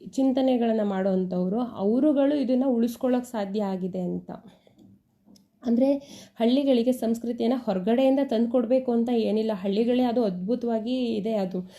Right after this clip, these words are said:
ಆ, ಒಳ್ಳೆ ಪರಂಪರೆ ಇದೆ, ಹಾಡಿನ ಪರಂಪರೆ, ಕತೆ ಹೇಳೋದು, ನಾಟಕಗಳು, ಈ ರೀತಿ ಎಲ್ಲ ಪರಂಪರೆಗಳಲ್ಲಿದೆ. ಅಂದ್ರೆ ಹೊರಗಡೆಯಿಂದ ಕಲ್ತವ್ರು ಬಂದು ವಿಶಿಷ್ಟ ವ್ಯಕ್ತಿಗಳು ಕಟ್ಕೊಟ್ಟಿರುವಂತಹ ಅನೇಕ ಹಳ್ಳಿಗಳಿದಾವೆ. ಚಿಕ್ಕೋಡಿ ತಾಲೂಕಿನ,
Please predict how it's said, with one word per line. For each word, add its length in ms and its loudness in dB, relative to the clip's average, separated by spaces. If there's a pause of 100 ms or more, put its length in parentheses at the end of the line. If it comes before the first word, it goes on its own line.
(200)
ಆ, 240 0
ಒಳ್ಳೆ 320 2
ಪರಂಪರೆ 560 0
ಇದೆ, 140 -2
ಹಾಡಿನ 480 0
ಪರಂಪರೆ, 480 -2
ಕತೆ 280 -2
ಹೇಳೋದು, 500 -2
ನಾಟಕಗಳು, 680 -2
ಈ 80 0
ರೀತಿ 260 -2
ಎಲ್ಲ 240 -2
ಪರಂಪರೆಗಳಲ್ಲಿದೆ. 1000 -2 (420)
ಅಂದ್ರೆ 240 2
ಹೊರಗಡೆಯಿಂದ 760 2
ಕಲ್ತವ್ರು 540 0
ಬಂದು 400 0
ವಿಶಿಷ್ಟ 440 -2
ವ್ಯಕ್ತಿಗಳು 720 0
ಕಟ್ಕೊಟ್ಟಿರುವಂತಹ 1040 -4
ಅನೇಕ 380 0
ಹಳ್ಳಿಗಳಿದಾವೆ. 760 0
ಚಿಕ್ಕೋಡಿ 460 -4
ತಾಲೂಕಿನ, 480 -4